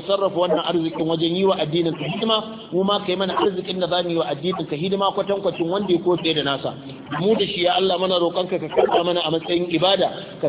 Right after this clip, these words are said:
sa ya zama dalilin tsiran mu duniya da lahira. Kowa a cikin mu nan yana da wata bukata da yake nema a wurinka, ya Allah, na alkhairi, ka sada shi da alkhairin duniya da lahira, shi da zuriyarsa gabaki ɗaya.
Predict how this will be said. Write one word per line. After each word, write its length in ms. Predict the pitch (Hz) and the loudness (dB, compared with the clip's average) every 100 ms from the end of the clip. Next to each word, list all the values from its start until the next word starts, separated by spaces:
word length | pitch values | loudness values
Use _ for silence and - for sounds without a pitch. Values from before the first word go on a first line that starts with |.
| 139 | 2
sa 60 | 185 | 2
ya 40 | 170 | 2
zama 160 | 180 | 2
dalilin 420 | 175 165 170 160 160 | 2 0 2 0 0
tsiran 240 | 180 180 | 2 2
mu 140 | 170 | 2
duniya 420 | 151 165 175 175 151 | 0 0 0 0 2
da 60 | |
lahira. 360 | 143 135 147 123 - - - | 2 4 2 2 -2 -14 -2
Kowa 300 | 180 180 175 | 2 4 4
a 40 | |
cikin 200 | 165 - | 2 -2
mu 100 | 175 175 | 0 2
nan 120 | 185 | 2
yana 220 | 175 170 | 2 2
da 60 | 160 | 2
wata 180 | 151 170 | 2 2
bukata 400 | 151 - 170 170 | 0 0 0 2
da 560 | 156 139 - - - | 2 0 -8 -14 -6
yake 300 | 156 160 156 | -2 0 0
nema 320 | 156 170 170 170 | 0 2 0 2
a 80 | |
wurinka, 320 | 151 165 165 160 | 4 4 2 2
ya 160 | 165 | 2
Allah, 320 | 170 170 151 151 - - - - | 2 2 2 0 -12 -16 -14 -4
na 120 | 180 175 | -2 0
alkhairi, 480 | 160 185 190 180 170 | 0 4 4 2 0
ka 120 | 151 | 0
sada 300 | 185 185 180 160 | 4 4 4 2
shi 100 | 156 | 2
da 120 | 170 151 | 2 2
alkhairin 400 | 156 180 170 156 | 2 2 2 2
duniya 360 | 185 196 185 | 2 4 4
da 80 | 160 | 4
lahira, 340 | 147 139 139 120 - - - - | 2 4 2 0 -4 -16 -12 -8
shi 160 | - 185 | -2 0
da 80 | 180 | 2
zuriyarsa 560 | 160 160 196 190 165 | 2 2 2 0 -2
gabaki 400 | 139 131 127 123 | 0 2 0 0
ɗaya. 160 | 143 - | 0 0